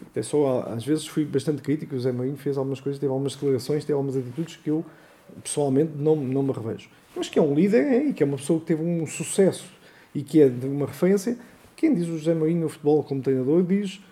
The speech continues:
outros empresários, não é? Eh, e por outro lado também se, lá está, também se premiou, também se distinguiu, também se enalteceu alguns casos que é um pura comunicação, <laughs> que é um, e que depois quando viemos a,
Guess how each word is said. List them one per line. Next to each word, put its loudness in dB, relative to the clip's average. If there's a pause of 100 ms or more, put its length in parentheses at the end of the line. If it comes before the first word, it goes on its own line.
(220)
outros 4
empresários, 0
não -8
é? -8 (500)
Eh, -8
e 2
por 6
outro 8
lado 6
também 2
se, -4
lá 6
está, 2 (300)
também 2
se -2
premiou, 4
também -2
se -12
distinguiu, -2
também -4
se -6 (400)
enalteceu 4
alguns 4
casos 2
que 2
é 8
um 4
pura 10
comunicação, -4 (160)
<laughs> -10
que -4
é 2
um, 2 (440)
e -4
que -8
depois 2
quando 6
viemos 8
a, 6